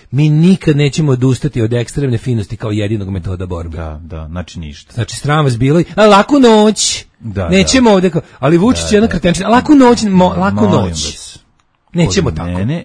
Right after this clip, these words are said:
Speaker 2: ovdje neće biti nikad ništa i zato ću trajati večno.
Speaker 1: Ne
Speaker 2: To je
Speaker 1: može.
Speaker 2: to.
Speaker 1: Ali mislim da to stiže polako do kraja.
Speaker 2: A,
Speaker 1: Sad
Speaker 2: stiže.
Speaker 1: Maturi
Speaker 2: Pa
Speaker 1: sad
Speaker 2: stiže
Speaker 1: više
Speaker 2: polako i njoj, biološki boli je džoks baš.
Speaker 1: Ne znam, ne znam, imam utisak da ona kao stiže do kraja taj ono
Speaker 2: Nema do kraja,
Speaker 1: taj
Speaker 2: Maturi,
Speaker 1: be-,
Speaker 2: visokoplafonski
Speaker 1: bezbedni
Speaker 2: Beograd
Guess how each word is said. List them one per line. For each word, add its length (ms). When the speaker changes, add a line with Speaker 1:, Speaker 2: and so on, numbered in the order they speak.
Speaker 2:
ovdje 480
neće 320
biti 240
nikad 340
ništa 300
i 60
zato 240
ću 120
trajati 380
večno. 400
Speaker 1:
Ne 120
Speaker 2:
To 60
je 60
Speaker 1:
može. 120
Speaker 2:
to. 200
Speaker 1:
Ali 260
mislim 260
da 60
to 120
stiže 260
polako 300
do 80
kraja. 220
Speaker 2:
A, 140
Speaker 1:
Sad 100
Speaker 2:
stiže. 380
Speaker 1:
Maturi 360
Speaker 2:
Pa 60
Speaker 1:
sad 80
Speaker 2:
stiže 100
Speaker 1:
više 120
Speaker 2:
polako 300
i 60
njoj, 240
biološki 580
boli 280
je 80
džoks 480
baš. 220
Speaker 1:
Ne 100
znam, 220
ne 160
znam, 140
imam 180
utisak 240
da 120
ona 140
kao 200
stiže 320
do 100
kraja 340
taj 240
ono 300
Speaker 2:
Nema 240
do 100
kraja, 260
Speaker 1:
taj 120
Speaker 2:
Maturi, 180
Speaker 1:
be-, 40
Speaker 2:
visokoplafonski 560
Speaker 1:
bezbedni 240
Speaker 2:
Beograd 200